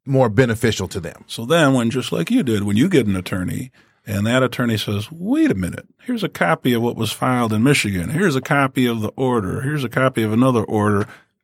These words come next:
Speaker 2: Dismiss this case."
Speaker 1: Right.
Speaker 2: Then that other jurisdiction is gonna say, "You know what? We don't have jurisdiction. That Michigan has superior jurisdiction." And, uh, that's true. And through a,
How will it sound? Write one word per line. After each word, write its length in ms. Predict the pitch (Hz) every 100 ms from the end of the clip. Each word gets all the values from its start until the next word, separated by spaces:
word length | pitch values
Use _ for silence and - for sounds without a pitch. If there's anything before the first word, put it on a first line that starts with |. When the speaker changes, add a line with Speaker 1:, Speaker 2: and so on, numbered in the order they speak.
| _
Speaker 2:
Dismiss 500 | 131 110 - 214 -
this 180 | 101 87
case." 480 | - - - - - _
Speaker 1:
Right. 300 | - 101 78 - _ _ _ _ _ - -
Speaker 2:
Then 260 | 139 120
that 200 | 117 117 113 - 107 -
other 220 | 120 107
jurisdiction 560 | 104 104 87 - - 104
is 60 |
gonna 180 | 101 101
say, 220 | - 95
"You 140 | 98 123
know 100 | 143
what? 360 | 123 127 123 123 _ _ _ -
We 140 | 123
don't 180 | 120 107
have 180 | 107 101
jurisdiction. 800 | 98 90 - 120 - 90 98 110
That 300 | 113 110 - - _ _ -
Michigan 500 | 131 - - 98 98
has 460 | 104 95 95 101 - _ -
superior 580 | - 101 135 107 98
jurisdiction." 760 | 92 98 95 - 107 104 - 101 - - - - -
And, 460 | 170 165 160 - _ _ _ _ _ -
uh, 300 | 120 120 107 - - 131 - -
that's 300 | 139 139 -
true. 440 | - 180 160 156
And 120 | 147
through 260 | 135 151 143
a, 240 | 135 135